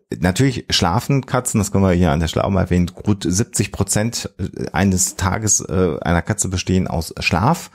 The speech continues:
Das heißt, da sieht man sie dann in der Regel nicht. Aber es ist schon interessant, dass sie meist sich Schlafplätze dann auch suchen, die irgendwie in der Nähe sind. Es sei denn, sie wollen so wirklich, wirklich pennen, dann sieht man sie nicht mehr. Äh,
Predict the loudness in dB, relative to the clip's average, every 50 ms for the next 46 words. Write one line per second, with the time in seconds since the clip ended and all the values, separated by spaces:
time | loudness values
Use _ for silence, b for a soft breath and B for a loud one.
0 | B B B B B B B B 0 2 2 2 2 2 0 0 0 0 -2 -2
1 | -2 0 2 2 2 2 2 2 2 2 0 0 2 2 2 2 4 2 2 2
2 | 2 2 2 2 0 0 -2 -8 -4 0 2 4 4 4 2 2 0 -2 -2 -2
3 | -4 -4 -2 -2 -2 0 0 0 -2 0 0 2 2 4 4 2 2 0 -2 -4
4 | -4 -4 -2 -2 0 -2 -2 -2 -2 -2 0 0 2 2 2 0 0 B B B
5 | B B B B B B -2 -2 0 -2 -2 -2 -2 0 0 0 0 0 -2 -6
6 | -4 0 2 2 4 4 2 2 2 0 2 2 2 4 4 4 4 4 4 4
7 | 2 2 2 0 0 -2 -4 -2 0 2 2 2 2 2 2 2 2 2 2 0
8 | 0 0 0 2 2 2 2 2 0 0 2 0 0 0 0 -4 -4 -2 -2 -2
9 | 0 0 0 0 0 -2 -2 -4 -6 -6 -2 0 0 0 2 0 0 0 0 -2
10 | -2 -2 0 0 0 -2 B B B B B B B B B B B B 0 2
11 | 2 2